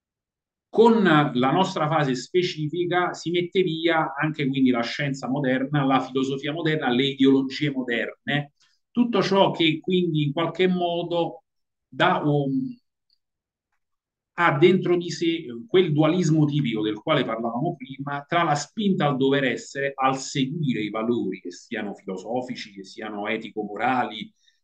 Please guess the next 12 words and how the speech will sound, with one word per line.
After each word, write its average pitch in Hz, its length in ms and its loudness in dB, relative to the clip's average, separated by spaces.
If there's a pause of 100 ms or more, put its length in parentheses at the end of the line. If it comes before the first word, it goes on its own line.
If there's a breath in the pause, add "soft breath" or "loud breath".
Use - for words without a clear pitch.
(140)
che 151 160 -2
siano 180 480 0
ideologici, 156 960 0 (640)
eh, 113 500 -8
che - 260 -2
però 202 420 4
appunto 175 580 -2
que-, 147 480 -2 (320)
differisce 165 800 -2
questa 139 300 -2
spinta, 117 680 -2 (600)
questa, 143 560 -2